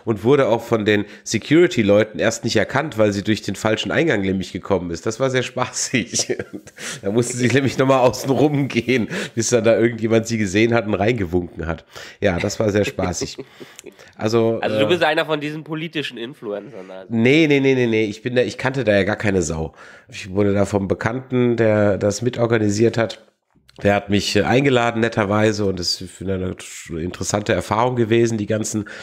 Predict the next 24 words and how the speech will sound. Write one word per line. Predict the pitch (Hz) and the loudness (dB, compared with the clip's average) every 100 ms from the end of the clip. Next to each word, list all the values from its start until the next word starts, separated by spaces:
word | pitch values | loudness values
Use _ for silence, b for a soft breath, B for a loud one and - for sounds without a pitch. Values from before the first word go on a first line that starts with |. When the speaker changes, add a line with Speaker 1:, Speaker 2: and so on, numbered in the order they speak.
| B B B | B B B
Speaker 1:
Menschen, | 110 113 107 | -2 0 0
die | 107 | 4
man | 107 | 4
so | 101 | 4
aus | 104 | 2
dem | - | -2
Fernsehen | - 101 107 107 | -4 -2 0 -2
kennt, | 98 107 104 | 0 -2 2
ja | 101 | 2
dann | 101 98 | 2 2
da | 95 | -2
auch | 90 | -4
mal | 101 87 | -4 -2
live | 90 120 | -4 -6
zu | - 113 | -6 -4
sehen. | 117 113 | -2 -2
Von | 113 101 | -4 -6
daher | 101 98 95 | -4 -4 -6
vielen | 104 95 | -8 -6
Dank | 95 131 | -6 -6
an | - | -4
der | 131 127 | -2 -2
Stelle | - 135 | 0 0
nochmal. | 135 135 143 | 0 0 0